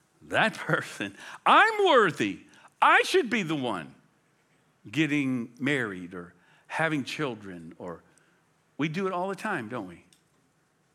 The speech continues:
Constantly advocating. Here's the thing. Fallen people, all of us, are natural self-advocators. It's what we do. Always, and it goes way back to the garden.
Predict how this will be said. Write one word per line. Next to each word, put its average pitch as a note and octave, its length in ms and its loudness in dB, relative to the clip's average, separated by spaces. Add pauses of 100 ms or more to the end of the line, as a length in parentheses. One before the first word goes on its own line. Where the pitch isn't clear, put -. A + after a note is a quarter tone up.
Constantly C#3+ 760 -4 (200)
advocating. C3 540 -4 (200)
Here's C4 140 -2
the B3 80 -4
thing. D3+ 300 -4 (280)
Fallen A#3 440 -2
people, C3+ 360 -8 (480)
all G#2+ 180 -2
of A#2 60 -2
us, - 300 -8 (1120)
are C3 120 -2
natural D3 420 -2
self-advocators. - 1160 -10 (920)
It's - 100 -14
what F#2+ 160 -4
we G#2+ 120 -4
do. G2+ 180 -8 (1200)
Always, E3 500 2
and E3 80 0
it D3+ 60 0
goes C#3+ 160 2
way C#3+ 180 0
back D#3+ 240 0
to C#3+ 80 -6
the C3+ 60 -6
garden. G2+ 340 -4